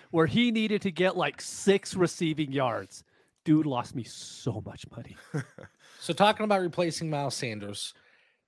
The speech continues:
Speaker 2: Miles Sanders ranked sixty-fourth out of sixty-seven running backs with at least a hundred routes run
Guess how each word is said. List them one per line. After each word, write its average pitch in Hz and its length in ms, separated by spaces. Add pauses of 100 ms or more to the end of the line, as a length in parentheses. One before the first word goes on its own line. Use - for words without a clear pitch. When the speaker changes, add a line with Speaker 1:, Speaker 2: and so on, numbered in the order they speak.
(140)
Speaker 2:
Miles 233 320
Sanders 185 500
ranked 147 300
sixty-fourth - 1160 (120)
out 127 140
of 113 100
sixty-seven 151 640
running 123 320
backs 107 340
with 113 80
at 110 60
least 120 180
a 120 60
hundred 120 240
routes 139 380
run 104 340